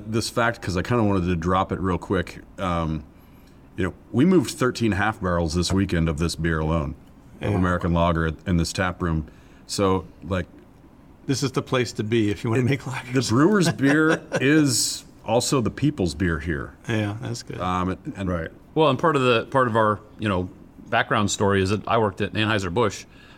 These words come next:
Speaker 4: right? So make, making a lot of American lagers and light American lagers and that sort of thing. And so,
Speaker 2: Yeah.
Speaker 4: um, you know, when we moved into the, the beer space, even here in Champaign-Urbana, we were the fourth brewery to open. Um,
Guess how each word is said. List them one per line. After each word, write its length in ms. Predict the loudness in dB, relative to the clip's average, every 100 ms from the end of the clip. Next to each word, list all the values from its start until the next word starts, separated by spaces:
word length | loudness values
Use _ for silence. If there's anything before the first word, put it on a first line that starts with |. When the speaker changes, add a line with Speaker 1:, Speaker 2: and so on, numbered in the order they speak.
| -8
Speaker 4:
right? 240 | -4 -4 -2
So 320 | 0 0 0
make, 220 | -2 -2 -4 -8
making 300 | -6 -4 0
a 40 |
lot 200 | 2 2
of 160 | 0 0
American 380 | 0 2 0 0
lagers 580 | 2 2 0 -4 -10
and 260 | -4 -2 2
light 200 | 2 2
American 340 | 2 0 0
lagers 400 | 0 2 0 -2
and 100 | -2 -2
that 100 | -2
sort 160 | -2
of 80 | -2
thing. 240 | 0 0 0
And 100 | 0
so, 200 | 0 0
Speaker 2:
Yeah. 160 | -2 -8 -16 -14 -2 0 2
Speaker 4:
um, 220 | 0 -4 -8 -20 -20 -20 -20 -20 -20 -18 -2
you 100 | 0
know, 80 | 2
when 160 | 2
we 80 | 2
moved 220 | 0 0
into 200 | 2 2
the, 280 | 2 2 2 -4 -20 -20 -20 -16 -6
the 100 | -2
beer 220 | 0 0
space, 540 | 2 0 0 -2 -8 -4
even 260 | 2 2 2
here 220 | 2 2
in 80 | 2
Champaign-Urbana, 680 | 0 0 0 0 0 0 0
we 100 | -2
were 80 | -2
the 60 |
fourth 300 | -2 -2 -2
brewery 260 | -2 0 2
to 40 |
open. 400 | 2 0 -2 -4 -6 -18 -20 -14 -2
Um, 400 | 0 0 0